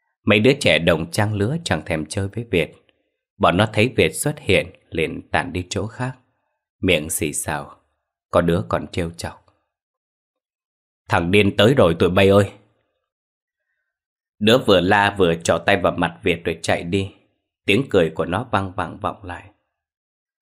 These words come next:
Cả nhà thấy không ổn bèn một lần nữa đưa Việt đến thầy bà, thần linh. Một số người vẽ vời ra tiền, nhưng rồi Việt vẫn trông thấy ma cả ngày lẫn đêm.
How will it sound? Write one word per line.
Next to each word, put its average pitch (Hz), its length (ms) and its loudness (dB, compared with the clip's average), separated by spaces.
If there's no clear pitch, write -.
Cả 92 120 2
nhà 90 340 2
thấy 123 120 0
không 113 280 0
ổn 85 360 -2
bèn 85 200 0
một 82 220 -6
lần 82 260 -4
nữa 123 280 -4
đưa 104 160 2
Việt 82 240 -4
đến 110 340 -6
thầy 80 220 -6
bà, 78 440 -8
thần 80 180 -8
linh. 95 300 -4
Một 98 140 2
số 123 200 2
người 98 280 2
vẽ 82 340 0
vời 85 220 0
ra 98 260 -6
tiền, 78 240 -4
nhưng 107 140 0
rồi 87 120 2
Việt 82 300 -4
vẫn 107 240 -2
trông 98 220 -6
thấy 107 140 -4
ma 110 360 -6
cả 80 200 -4
ngày 82 200 -8
lẫn 90 240 -6
đêm. 98 240 -8